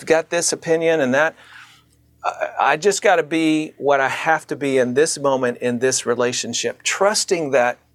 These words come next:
over time, what the Lord is doing is sort of softening all the ingredients,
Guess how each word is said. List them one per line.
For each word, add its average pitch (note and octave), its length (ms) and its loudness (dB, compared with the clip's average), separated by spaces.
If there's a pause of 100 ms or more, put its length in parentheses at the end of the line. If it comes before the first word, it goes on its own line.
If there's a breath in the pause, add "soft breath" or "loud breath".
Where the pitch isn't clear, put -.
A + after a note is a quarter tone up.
(120)
over F#3 280 2
time, C3 500 -2
what C3+ 180 -2
the C3+ 80 0
Lord C#3 320 2
is C3 120 -8
doing A#2+ 460 -8 (500 soft breath)
is - 160 -2
sort D#3 280 2
of C#3+ 180 0 (300)
softening D#3 760 0
all D3+ 340 2
the D3+ 160 -4
ingredients, A2+ 720 -6